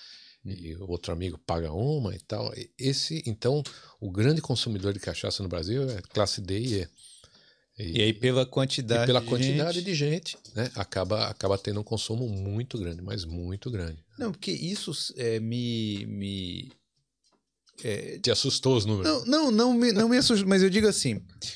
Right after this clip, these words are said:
Speaker 1: uma coisa que eu, que me impressiona é isso, é porque a gente no Brasil acha assim que, que o nosso país é, é mais do que é, entendeu? Tipo, por exemplo, a gente acha lá que a cachaça é mais di-, am-,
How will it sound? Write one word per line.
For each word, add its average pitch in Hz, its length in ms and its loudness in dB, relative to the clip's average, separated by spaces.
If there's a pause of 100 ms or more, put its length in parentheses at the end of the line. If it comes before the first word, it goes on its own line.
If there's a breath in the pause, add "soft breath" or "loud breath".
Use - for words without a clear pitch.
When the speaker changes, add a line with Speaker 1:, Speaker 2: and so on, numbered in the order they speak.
(180 loud breath)
Speaker 1:
uma 190 180 2
coisa 202 260 4
que 202 120 -4
eu, 208 200 0
que 196 200 -2
me 190 180 0
impressiona 196 760 0
é 220 40 4
isso, 175 300 2
é 147 60 4
porque - 180 -2 (220)
a 156 100 2
gente 151 300 -2
no 131 80 -2
Brasil 117 280 4
acha 139 280 2
assim 143 240 -4
que, 143 640 -4 (2000)
que 139 100 0
o 127 40 2
nosso 147 320 2
país 131 280 4
é, 135 240 2
é 131 100 -2
mais 123 440 4
do 156 120 -4
que - 160 -2
é, 117 200 2 (180)
entendeu? 92 320 -2
Tipo, - 180 -10 (120)
por 113 120 4
exemplo, 90 220 2
a 95 40 0
gente 117 340 2
acha 110 340 4
lá 139 180 2
que 285 120 -12 (100)
a 330 80 -6
cachaça 165 540 2
é 175 40 4
mais 160 580 2
di-, 127 220 -4
am-, 151 240 2